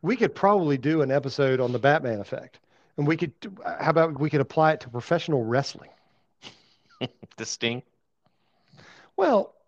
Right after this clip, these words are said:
Speaker 1: I was thinking more to Hulkamania versus Hollywood Hogan. Yeah.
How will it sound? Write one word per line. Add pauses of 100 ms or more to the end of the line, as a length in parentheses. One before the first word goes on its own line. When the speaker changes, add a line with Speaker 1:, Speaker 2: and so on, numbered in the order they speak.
Speaker 1:
I
was
thinking
more
to (640)
Hulkamania (580)
versus (840)
Hollywood
Hogan. (2250)
Yeah.